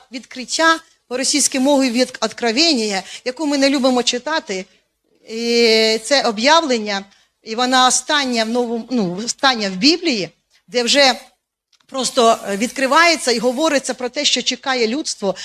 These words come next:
чекає землю. Знаєте, нам другий раз не інтересно.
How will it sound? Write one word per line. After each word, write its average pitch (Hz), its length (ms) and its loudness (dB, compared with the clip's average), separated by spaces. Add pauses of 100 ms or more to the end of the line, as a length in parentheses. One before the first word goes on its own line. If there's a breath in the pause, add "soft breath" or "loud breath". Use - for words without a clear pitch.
чекає 254 440 0
землю. 220 540 0 (200 loud breath)
Знаєте, 311 300 -2
нам 269 200 0
другий 262 220 2
раз 262 180 4
не 254 140 -2
інтересно. 240 800 -2